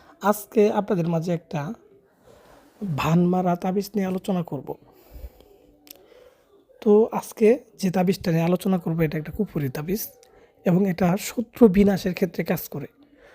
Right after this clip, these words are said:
শত্রুকে যদি বিনাশ করতে চান বা ধ্বংস করতে চান, এই তাবিজটা খুবই গুরুত্বপূর্ণ কাজ করবে।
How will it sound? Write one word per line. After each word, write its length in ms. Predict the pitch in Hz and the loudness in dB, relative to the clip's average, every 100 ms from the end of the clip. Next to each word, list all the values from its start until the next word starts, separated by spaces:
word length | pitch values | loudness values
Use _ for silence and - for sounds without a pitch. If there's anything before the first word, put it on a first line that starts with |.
| _ | _
শত্রুকে 420 | - 208 - 190 170 | 0 0 2 2 2
যদি 180 | 165 | 2
বিনাশ 360 | 160 175 170 - | 2 2 2 -2
করতে 280 | - 151 156 | -6 -4 -6
চান 300 | 147 147 220 _ 160 | -4 -6 -8 _ -8
বা 120 | 151 | -6
ধ্বংস 320 | 131 170 - | -4 -4 -4
করতে 300 | 180 165 - | -4 -2 -4
চান, 220 | 151 180 240 - | 0 -2 -2 -6
এই 160 | 185 | -4
তাবিজটা 400 | 180 185 185 - | 0 2 0 -2
খুবই 340 | 170 - 214 220 | -10 -6 0 0
গুরুত্বপূর্ণ 640 | 170 226 233 254 226 226 | 2 0 0 0 2 2
কাজ 220 | 202 175 | 0 -2
করবে। 260 | - 139 | -4 -6